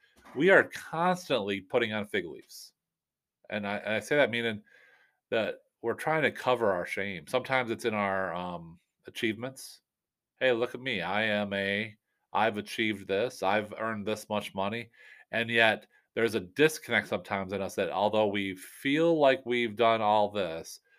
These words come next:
we're never good enough. And I th-, I think you can sh-, see this as people who, um, by all intents and purposes, as we look at them, have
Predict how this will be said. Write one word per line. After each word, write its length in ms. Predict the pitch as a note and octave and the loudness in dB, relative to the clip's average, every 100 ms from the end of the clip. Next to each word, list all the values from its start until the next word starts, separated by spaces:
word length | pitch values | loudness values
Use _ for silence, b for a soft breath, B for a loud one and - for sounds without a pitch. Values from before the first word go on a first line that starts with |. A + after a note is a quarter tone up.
| b b | b b
we're 240 | G2+ G#2 | -4 -2
never 600 | G2 G2 G#2+ A#2 A2+ A#2 | -2 -2 2 4 4 2
good 200 | G#2+ A2 | 4 0
enough. 400 | G#2 G2 E2+ - | 0 -6 -8 -6
And 80 | G#2 | -4
I 100 | A#2+ | -2
th-, 100 | C#3 - | -2 -2
I 120 | C3 | -2
think 240 | E3+ D3+ | -2 -6
you 120 | C#3+ | -6
can 160 | C#3 G#2 | -4 -6
sh-, 200 | - - | -6 -14
see 300 | - D#3 F3+ | -10 -6 -4
this 400 | C3 D2+ E2+ - _ b b b | -4 -6 -10 -16 _ b b b
as 280 | A2 G#2+ - | 0 0 -4
people 400 | - D3+ D3 C#3+ | -8 -6 0 0
who, 280 | A#2+ B2 A#2+ A2 - | 2 2 2 2 -2
um, 360 | G#2+ G#2 G2+ F#2+ F2+ - _ _ - | 2 2 2 -2 -12 -16 _ _ -2
by 220 | G#2+ G#2 | 2 2
all 480 | G2 C3 D3 D3 C3 | 4 6 8 6 4
intents 320 | G#2+ C3 C3 | 2 -2 -2
and 100 | A2 | 0
purposes, 360 | B2 A#2+ A#2 G#2 | 0 0 -2 0
as 200 | G2 F#2 | 0 0
we 140 | B2+ | 0
look 300 | B2+ F#2 - | 2 0 -2
at 120 | F#2 | -6
them, 160 | F#2+ F2 | -6 -4
have 260 | F#2 F2 | -6 -6